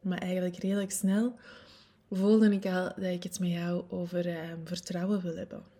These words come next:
Over vertrouwen in het leven, in je onderneming, als je aan het ondernemen bent. Ehm, en hoe onontbeerlijk dat, dat is aan de ene kant en hoe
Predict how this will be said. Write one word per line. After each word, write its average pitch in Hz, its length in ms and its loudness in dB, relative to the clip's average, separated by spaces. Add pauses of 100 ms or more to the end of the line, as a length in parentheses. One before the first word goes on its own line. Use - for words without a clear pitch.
(1400)
Over 190 180 0
vertrouwen 214 800 6
in 202 140 4
het 202 120 4
leven, 226 560 8 (240)
in 202 160 2
je 196 140 4
onderneming, 190 600 2
als 190 180 -6
je - 100 -8
aan 185 100 -2
het 180 160 -4
ondernemen 180 580 -2
bent. 214 280 -2 (1300)
Ehm, 180 420 0 (120)
en 190 160 0
hoe 190 400 2
onontbeerlijk 196 760 2
dat, 247 160 -4
dat 240 120 -6
is 233 260 -6
aan 190 120 -2
de 180 80 0
ene 202 240 0
kant 233 300 -4
en 180 280 -2
hoe 196 340 0